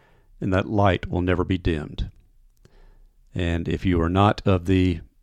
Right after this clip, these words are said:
particular religious bent that I am, just accept it and enjoy it, because it came for you too. Thank you for supporting the Doghouse here on the Believe Podcast Network.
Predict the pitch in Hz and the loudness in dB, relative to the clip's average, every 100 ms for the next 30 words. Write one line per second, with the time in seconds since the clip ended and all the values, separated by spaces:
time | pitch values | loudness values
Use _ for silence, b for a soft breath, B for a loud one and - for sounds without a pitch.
0 | _ - - 101 95 92 90 - 95 95 | _ -6 0 0 0 0 0 2 2 4
1 | 95 95 - 95 87 92 87 95 98 107 | 2 0 0 0 2 0 2 2 4 2
2 | 107 104 b b b b b - 139 131 | 0 -6 b b b b b 0 2 2
3 | - - - - - 101 - - - - | -4 -10 -6 -2 2 2 0 -6 -12 -16
4 | _ _ - - 92 87 82 - - - | _ _ -10 -2 0 0 -4 -8 -10 -4
5 | 92 87 98 85 78 - 101 95 85 - | -2 0 2 2 -2 -6 -4 0 0 -2
6 | - - 101 - 101 87 85 90 85 - | -4 -4 -4 0 -2 -2 -2 -2 -2 -2
7 | 78 71 - _ _ _ _ _ _ b | -4 -6 -14 _ _ _ _ _ _ b
8 | b b b b - 113 113 120 117 110 | b b b b 4 6 6 6 6 4
9 | - 92 - - 110 104 98 85 98 107 | -2 -2 0 4 8 8 6 2 4 6
10 | 104 113 120 117 - - - - b b | 6 4 4 2 -4 -8 -20 -20 b b
11 | b b b _ - 101 98 92 82 95 | b b b _ 0 2 4 2 2 4
12 | 101 101 - 101 98 104 90 - 107 - | 4 4 4 2 2 0 0 0 -2 2
13 | 117 117 | 2 2